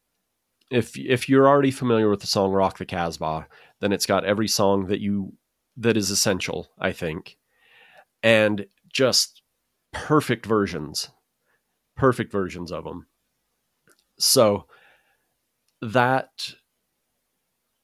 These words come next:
so, you know, twenty twenty-two Damon,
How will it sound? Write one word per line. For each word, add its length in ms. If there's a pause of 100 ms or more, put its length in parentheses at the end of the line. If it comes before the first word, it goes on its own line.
so, 520 (480)
you 200
know, 120
twenty 280
twenty-two 580
Damon, 480